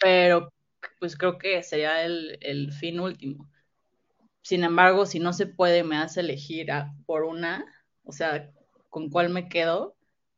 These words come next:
Pues, yo diría que sí con la, con la,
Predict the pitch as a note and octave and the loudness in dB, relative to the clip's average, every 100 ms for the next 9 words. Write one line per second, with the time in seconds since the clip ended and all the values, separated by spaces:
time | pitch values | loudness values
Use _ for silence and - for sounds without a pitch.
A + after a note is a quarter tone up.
0 | _ _ _ E3+ D3+ D3 - - - - | _ _ _ -2 -2 -4 -12 -20 -20 -2
1 | F3+ F#3 E3+ D#3 D#3 C#3+ E3 D3 D#3+ D3+ | 0 2 2 0 -6 -10 -10 -8 -6 -6
2 | C3+ - - C#3+ C#3+ | -8 -10 -10 -8 -8